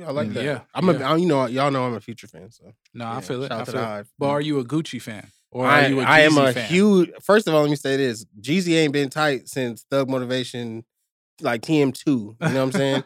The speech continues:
Speaker 3: <laughs>
Speaker 1: I'm a big Gucci fan because Gucci is an O G in the sense of, like, he's reinvented himself a few times.
Speaker 3: Mm-hmm.
Speaker 1: Clearly, the Gucci we have now is a big reinvention, but he also gave you Future. He gave you Thug. He gave
Speaker 3: Mm-hmm.
Speaker 1: you Migos. He
Speaker 3: Mm-hmm.
Speaker 1: gave you Pee Wee Longway. He gave you,
Speaker 3: O J
Speaker 1: like,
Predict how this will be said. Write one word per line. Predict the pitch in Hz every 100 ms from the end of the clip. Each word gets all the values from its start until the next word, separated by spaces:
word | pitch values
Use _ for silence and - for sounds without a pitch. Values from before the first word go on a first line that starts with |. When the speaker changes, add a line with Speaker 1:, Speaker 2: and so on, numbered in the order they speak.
| -
Speaker 3:
<laughs> | 160 -
Speaker 1:
I'm | 156
a | 156
big | 156 147
Gucci | 127 156 160 175
fan | 180 175 175
because | 143 147 123
Gucci | 120 151 151 143 127 - _ _ -
is | 131
an | 117
O | 123 139
G | 131 139
in | 131
the | 123
sense | 135 123
of, | 120
like, | 120 113 104 _
he's | - 135 127
reinvented | 117 131 117 123 135
himself | 151 - 160 160 147
a |
few | - 156
times. | 160 156 160 156
Speaker 3:
Mm-hmm. | 127
Speaker 1:
Clearly, | 160 151 135
the | 127
Gucci | 117 135 131
we | 123
have | 127 120
now | 127 120
is | 107
a | 107 - _ _
big | 113 147 139
reinvention, | 117 120 117 117 113 110 107 - _
but | 120 120
he | 131
also | 123 123
gave | 120 131 135
you | 120 117 110 _ -
Future. | 113 113 135 135 - _ -
He | 117
gave | 123 127 139
you | 123 117
Thug. | 107 113 117 127 120
He | 120
gave | 113 127 143
Speaker 3:
Mm-hmm. | 135
Speaker 1:
you | 117
Migos. | 107 120 127 127 131
He | 113
Speaker 3:
Mm-hmm. |
Speaker 1:
gave | 123 139 131
you | 113
Pee | 117 123
Wee | 120
Longway. | 117 123 123 127
He | 123
gave | 120 127
you, | 123
Speaker 3:
O | 120
J |
Speaker 1:
like, | 117 107